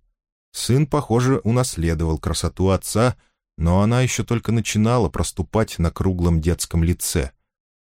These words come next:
Лицо это не вызывало симпатии. Глаза глядели настороженно,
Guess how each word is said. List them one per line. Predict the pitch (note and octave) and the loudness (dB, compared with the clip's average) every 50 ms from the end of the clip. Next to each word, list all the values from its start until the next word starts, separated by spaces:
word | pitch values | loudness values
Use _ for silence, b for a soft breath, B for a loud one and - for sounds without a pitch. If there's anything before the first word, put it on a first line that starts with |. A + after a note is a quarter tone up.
| _ | _
Лицо | - D#2+ E2+ - - - G2+ G2+ | -4 -4 -2 -2 0 0 2 2
это | G2 - - G2 F#2+ E2 - - - | 2 2 2 2 2 2 0 -4 -4
не | - E2 F2+ | 0 2 4
вызывало | F2+ F#2+ F#2 E2 F#2+ F2+ F2 F#2 G2 F#2+ F2 | 4 4 4 2 2 2 2 2 2 2 0
симпатии. | D#2+ - - F2+ D#2+ - - F#2+ F#2+ F2 - - C#2+ B1+ B1+ - _ _ _ _ _ _ _ _ _ _ | 0 -2 -2 -2 -2 0 0 0 0 0 0 -4 -10 -10 -10 -14 _ _ _ _ _ _ _ _ _ _
Глаза | - D2+ D#2+ E2 E2 D#2 F2+ F#2 | -6 -2 0 0 2 2 2 2
глядели | F2 D#2 F2+ F2+ D#2 F2 F#2 E2+ E2+ | 2 2 0 0 2 2 2 2 2
настороженно, | E2 E2 - - - E2 D#2+ D2 E2+ F#2+ G2+ F#2+ E2+ F#2+ F#2 F2 F2 E2+ - | 0 0 -2 -2 -2 -2 -2 0 2 2 2 2 2 2 2 2 2 0 -2